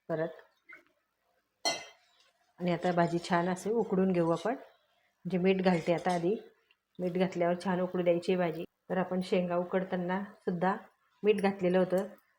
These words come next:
त्या अंदाजाने आपल्याला मीठ घालायचं आहे. तर भाजी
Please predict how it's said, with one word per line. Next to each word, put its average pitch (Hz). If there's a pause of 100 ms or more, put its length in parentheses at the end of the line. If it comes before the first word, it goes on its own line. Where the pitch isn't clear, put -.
त्या 190
अंदाजाने 185
आपल्याला 185
मीठ 190
घालायचं 165
आहे. 165 (1700)
तर -
भाजी 175